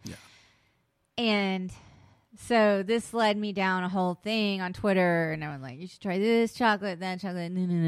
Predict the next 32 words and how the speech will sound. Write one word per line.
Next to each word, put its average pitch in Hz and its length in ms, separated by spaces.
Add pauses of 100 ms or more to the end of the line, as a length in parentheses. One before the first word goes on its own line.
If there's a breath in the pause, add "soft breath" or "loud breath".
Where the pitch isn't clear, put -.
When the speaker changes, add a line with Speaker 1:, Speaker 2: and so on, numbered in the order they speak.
Speaker 2:
no, 156 60
you 160 160
know, 151 160
whatever." 135 380 (400 loud breath)
And 202 100
I 190 80
was 180 80
like, 160 200
"Okay, 175 280
whatever." 151 340 (460 soft breath)
And, 220 160
uh, 208 300 (120)
<laughs> 247 160
and 240 240
so, 202 380 (640 soft breath)
um, 185 400 (1300)
then 226 300
I 226 200
was, 208 300 (220)
I 208 140
was 202 320
telling 190 400
Paul, 202 580 (120)
I 180 60
was 180 160
like, 170 220
"Did 185 140
I 175 140
ever 190 400
tell 190 320
you 180 520
about 160 540